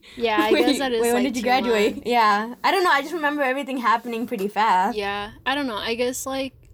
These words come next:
Speaker 1: my whole year was just kind of not great. <laughs> So that's why for me, it
Speaker 2: Mm-hmm.
Speaker 1: felt, like, really long.
Speaker 2: Yeah.
Speaker 1: But
Speaker 2: But, I mean, like, like you said, you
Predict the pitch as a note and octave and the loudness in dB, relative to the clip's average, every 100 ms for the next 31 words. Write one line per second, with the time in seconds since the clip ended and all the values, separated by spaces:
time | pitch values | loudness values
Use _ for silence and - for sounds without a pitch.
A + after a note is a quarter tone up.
0 | - A3+ A3 A3 A3 G#3+ G#3 G3+ G3 A3 | -12 -10 -8 -6 -6 -4 -6 -6 -8 -10
1 | - G#3+ G#3 G3+ G3 F#3+ G3 G3+ F#3+ G3+ | -10 -10 -10 -10 -10 -10 -10 -12 -8 -4
2 | A3+ G#3+ - B3+ - - D#4 - - - | -4 -4 -6 -8 -6 -6 -8 -10 -14 -14
3 | - - - A3 A3+ B3 A#3+ - A#3 G#3+ | -20 -8 -2 -2 -2 -4 -6 -4 -2 0
4 | G#3+ G#3+ G#3+ G#3 G#3+ G#3 - G3+ G#3+ G#3 | 0 -2 -4 -8 -6 -10 -10 -10 -8 -6
5 | G#3 G3+ G3 G3+ G#3+ A#3+ C4 C4+ G3 F#3 | -8 -8 -8 -8 -10 -10 -12 -4 0 0
6 | F#3 G#3 A2+ - - - - - C4 C4+ | -2 -6 -14 -18 -20 -20 -6 0 2 2
7 | C4+ C4 A#3+ A3 G#3 - A3 A3 A#3 - | 0 -2 -2 -2 -4 -4 -4 -4 -6 -2
8 | G3 F#3+ F#3 G#3 G#3 F#3 | 0 0 -4 -6 -6 -6